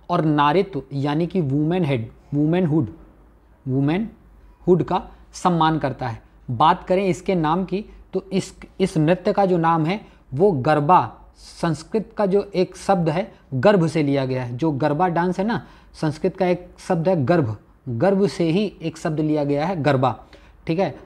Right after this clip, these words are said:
अब गुजरात की बात आई है तो कुछ गुजरात के बारे में भी जान लेते हैं। गुजरात के बारे में आप लोग नोट डाउन कर सकते हैं कुछ बातें। गुजरात की जो स्थापना है वह एक मई उन्नीस सौ साठ को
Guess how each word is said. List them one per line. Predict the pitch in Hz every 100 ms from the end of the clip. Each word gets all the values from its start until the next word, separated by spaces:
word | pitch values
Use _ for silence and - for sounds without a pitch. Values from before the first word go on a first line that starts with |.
| -
अब | 170 156 139
गुजरात | 151 160 180
की | -
बात | 190 190 185
आई | 185
है | 202
तो | 202
कुछ | 190 180
गुजरात | 151 143 160 170
के | 196
बारे | 180 175
में | 180
भी | 180
जान | 170 175
लेते | 170 -
हैं। | 160 202 - - _ _ _
गुजरात | 139 127 151 170 185 -
के | 196
बारे | 175 170
में | 185
आप | 175 165
लोग | 180
नोट | 175 160
डाउन | 165
कर | 180 175
सकते | 160 -
हैं | 175
कुछ | 175
बातें। | 147 139 190 214 -
गुजरात | 131 143 151 170 170
की | 196
जो | 180
स्थापना | 180 - 151 170
है | 165 185 - - - -
वह | 165 175 -
एक | 175 190 190
मई | 170 160 214 - - - - - - -
उन्नीस | 165 160 185 175
सौ | 202
साठ | 190 - 170 175 -
को | 208